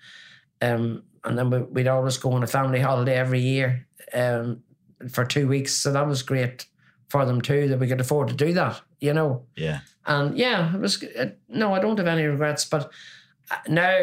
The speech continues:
Speaker 1: I, um, when I say, when I see my grandkids, there's, you know, growing up, there's, there's times, and I say, "God, I don't remember Erwin's doing that." But then I wasn't there to remember. You know, that's, you know, when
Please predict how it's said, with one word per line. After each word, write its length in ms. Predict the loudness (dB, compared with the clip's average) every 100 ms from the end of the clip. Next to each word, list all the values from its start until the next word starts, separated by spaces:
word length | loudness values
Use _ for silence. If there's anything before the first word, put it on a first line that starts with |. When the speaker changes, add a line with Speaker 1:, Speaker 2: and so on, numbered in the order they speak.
| 2 0
Speaker 1:
I, 380 | 0 2 0 -2 -8 _ _ _ _ _ _ _ -20 -8 -2
um, 500 | 0 2 2 0 -2
when 180 | 0 0
I 40 |
say, 280 | 2 2 0
when 180 | 0 0
I 160 | 0 -2 -8 -6
see 180 | 0 2
my 100 | 2
grandkids, 600 | 2 2 2 2 0 0
there's, 240 | -2 -2 -10 -12 -20 -20 -20 _ -4
you 160 | 0
know, 120 | 2 2
growing 280 | 2 2 2
up, 220 | 0 -4 -4
there's, 320 | -4 -4 -8
there's 240 | -2 -2 0
times, 540 | 2 2 2 0 -4
and 160 | -8 -4
I 40 |
say, 200 | -2 -2
"God, 300 | -4 -4 -2
I 60 | 0
don't 180 | 0 0
remember 340 | 2 2 2
Erwin's 320 | 2 2 0 0
doing 220 | 0 2
that." 260 | 0 -2 -6 _ _ _ _ _ -4
But 120 | 0
then 160 | 2 2
I 40 |
wasn't 280 | 0 0 0
there 200 | 0 0
to 120 | -2
remember. 400 | -2 -2 -4 -8 -16 -4
You 120 | 0
know, 160 | 2 2
that's, 480 | 0 -2 -4 -4 -10 -20 -4
you 140 | 0
know, 120 | 0 2
when 280 | 0 0